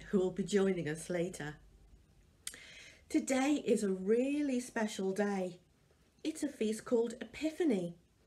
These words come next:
It's a part of Christmas that people often forget. It might seem to you like Christmas was a long time ago, but for the church, Christmas is far too big a celebration just to have in one day.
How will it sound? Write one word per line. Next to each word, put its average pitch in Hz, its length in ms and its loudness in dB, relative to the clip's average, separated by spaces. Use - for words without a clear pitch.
It's - 160 -2
a 440 40 0
part 466 460 -2
of - 140 -4
Christmas 180 680 -4
that 269 200 -4
people 381 500 -2
often 262 400 -2
forget. - 720 -6
It 285 80 4
might 320 260 0
seem 269 340 0
to 214 120 -2
you 185 340 2
like 170 280 0
Christmas 302 500 -2
was 349 140 2
a 349 80 4
long 320 420 2
time 185 280 0
ago, 175 380 -2
but - 120 0
for 370 120 4
the 392 240 4
church, 339 400 4
Christmas 311 500 0
is 214 220 2
far 370 420 4
too 277 260 4
big 202 340 2
a 202 40 0
celebration 185 880 0
just - 320 -6
to 359 80 2
have 247 340 -2
in 220 220 2
one 208 280 2
day. 165 380 -2